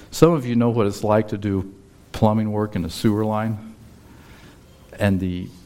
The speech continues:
awful, sickening smell of sewer sludge. And God has given this description to the Levites. If you don't honor the Lord,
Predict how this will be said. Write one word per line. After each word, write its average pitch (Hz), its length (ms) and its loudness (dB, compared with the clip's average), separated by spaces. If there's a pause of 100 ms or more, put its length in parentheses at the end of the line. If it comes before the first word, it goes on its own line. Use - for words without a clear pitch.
(340)
awful, 110 580 0
sickening 110 580 0
smell 107 440 0
of 98 100 -4
sewer - 640 0
sludge. 113 580 0 (1800)
And 107 160 4
God 139 220 6
has 123 120 0
given 143 280 2
this 127 160 2
description 120 560 2
to 120 100 -4
the 107 80 0
Levites. 113 640 0 (300)
If - 180 0
you 143 60 4
don't 156 260 2
honor 147 300 4
the 127 100 2
Lord, 117 420 2